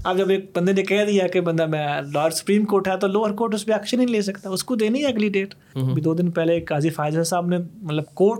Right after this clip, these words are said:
Speaker 1: میں he said کہ I don't know what's wrong with the Punjab lawyers, they cannot draft، کہ ان کے منشی، ان کے کلرک جو ہیں وہ فائلیں بنا کر لاتے ہیں۔ کیا جج کا کا-، وکیل کا کام صرف یہ ہے کہ جج کے سامنے آ کے کھڑا ہونا؟ Drafting is the basic first thing۔
Speaker 2: Exactly۔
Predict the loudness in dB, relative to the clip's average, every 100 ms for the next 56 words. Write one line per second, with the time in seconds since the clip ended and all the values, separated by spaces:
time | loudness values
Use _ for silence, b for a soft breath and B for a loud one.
0 | -4 -8 -8 -12 B B B B B B
1 | -16 -2 0 2 0 0 -2 -6 -12 -6
2 | -2 -2 -2 -6 -8 -14 _ _ B B
3 | B B B B _ _ -2 0 2 2
4 | 0 -2 0 0 -2 0 0 0 0 0
5 | 0 -4 -10 -4 -2 0 0 0 0 -2
6 | -2 -6 -18 _ _ -20 -10 -2 2 2
7 | 4 4 2 2 2 2 -2 0 0 0
8 | 0 0 0 -2 0 0 0 0 0 0
9 | 0 -2 -4 -6 B B -2 0 0 0
10 | 0 0 0 0 0 0 0 0 0 2
11 | 2 2 2 2 2 0 0 0 0 -2
12 | -2 -2 -4 -10 B B B B B -2
13 | 0 0 2 2 2 4 4 2 -2 -2
14 | 0 -2 -2 -4 -6 -6 -6 -10